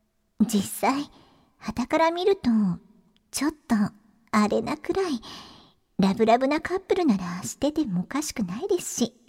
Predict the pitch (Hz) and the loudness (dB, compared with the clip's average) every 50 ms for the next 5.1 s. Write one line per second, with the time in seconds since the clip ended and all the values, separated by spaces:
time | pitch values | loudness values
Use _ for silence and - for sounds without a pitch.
0 | - _ _ _ _ _ _ _ _ _ _ _ _ - - - 339 359 - - | -20 _ _ _ _ _ _ _ _ _ _ _ _ -12 -2 2 2 2 2 0
1 | - 349 330 277 240 202 - - - _ - - 214 - - - 294 294 285 240 | -2 0 2 2 2 2 0 -2 -12 _ -4 -4 -4 -2 2 4 6 6 6 6
2 | 202 190 180 - - - - - 311 330 - - - - 220 208 180 170 - - | 4 2 0 -2 -6 -10 -4 -2 -2 -2 -2 -6 -2 0 0 0 0 -2 -8 -10
3 | 196 - - - 339 508 - - _ _ - - 233 226 220 214 214 247 294 - | -12 -6 0 0 0 0 0 -4 _ _ 0 2 4 4 4 4 2 0 0 0
4 | 330 320 311 240 185 165 151 160 175 180 208 240 - - 320 359 427 - 392 339 | 0 2 2 2 2 2 0 -2 -2 -2 -2 -2 -4 -4 -6 -6 -6 -6 -8 -6
5 | 240 247 | -6 -8